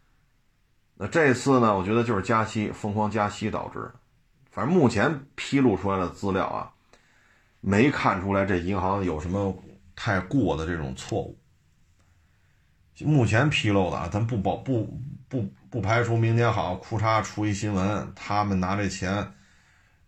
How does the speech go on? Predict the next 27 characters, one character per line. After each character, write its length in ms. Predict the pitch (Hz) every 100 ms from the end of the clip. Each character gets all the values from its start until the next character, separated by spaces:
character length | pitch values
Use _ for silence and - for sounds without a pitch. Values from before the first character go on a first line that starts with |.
| -
是 80 |
不 80 | 90
是 220 | 90 85 - - - - -
炒 220 | - 87 80
房 240 | 80 92
去 60 | 101
了， 200 | 85 - - - - - -
<laughs> 180 | 147 - - - _
或 120 | - 110
者 60 |
把 140 | 98 92
这 80 |
钱 240 | 95 117 113
卷 180 | - 113
跑 180 | 90
了， 140 | 82 95
去 140 | 101
国 220 | 90 95
外 280 | 107 95 92 - -
花 120 | 104
天 120 | 104
酒-， 120 | 98 - -
保-， 140 | 95 95 -
保 160 | 98
不 60 | 98
齐 160 | 95 127
啊。 280 | 101 95